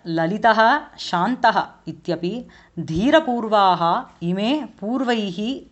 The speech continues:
சத்வாரஹ நாயகாக ஸ்மிருதாக. பூர்வைஹி, எனக்கு முன்னாடி எழுதின பூர்வஜைஹி, சத்வாரஹ நாயகாக ஸ்மிருதாக,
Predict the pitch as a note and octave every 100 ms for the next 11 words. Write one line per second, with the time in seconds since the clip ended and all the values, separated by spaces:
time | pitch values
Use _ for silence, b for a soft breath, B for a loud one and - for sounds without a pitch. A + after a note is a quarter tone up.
0 | - E3+ - B3+ C4 A#3+ G#3 G#3 C#4 F3
1 | D#3+ E3+ G#3 G#3+ F3 D#3+ E3 G#3+ - E3
2 | D#3 F3 E3+ D3+ C#3+ D3+ E3+ - B B
3 | B B - C4 E4+ D#4+ C4+ B3+ A#3 C4
4 | - E3+ F#3+ A3 A3+ G#3 A3+ B3 B3 A#3+
5 | G#3 G#3 G#3+ G3+ G3 G#3+ G#3 F3+ D#3+ D3+
6 | A3 D4 B B B _ G#3 G3 - D#4
7 | D4+ C#4+ C4 C#4 F4 B3+ F#3 F#3+ A3 A#3+
8 | A#3 G3+ G3 G3+ B3 A#3+ F3+ E3+ F3+ F3
9 | E3 F3+